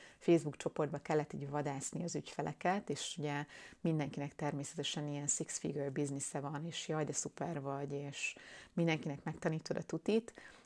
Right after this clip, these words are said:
Ugye ez a six-figure business, ez a hat számjegyű, ugye dollárban természetesen, ö, biznisz, és én annyira nem szerettem volna ilyenekről kommunikálni, tehát én pont ezért hagytam hátra, vagy részben azért hagytam hátra a felső vezetői létet, mert nem akartam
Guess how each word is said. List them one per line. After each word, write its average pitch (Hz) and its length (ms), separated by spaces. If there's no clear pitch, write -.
Ugye 151 200
ez 147 100
a 147 40
six-figure 151 600
business, 147 360
ez 139 120
a 143 280
hat 151 160
számjegyű, 147 560
ugye 143 140
dollárban 143 600
természetesen, 151 920
ö, 170 60
biznisz, 160 440
és - 180
én 165 180
annyira 185 460
nem 156 160
szerettem 147 580
volna 147 260
ilyenekről 143 680
kommunikálni, 147 720
tehát - 180
én 165 100
pont 175 240
ezért 143 240
hagytam 143 320
hátra, 143 340
vagy 139 140
részben 143 340
azért 139 220
hagytam 143 320
hátra 143 260
a - 80
felső 143 280
vezetői 143 400
létet, 151 360
mert - 180
nem 156 120
akartam 143 640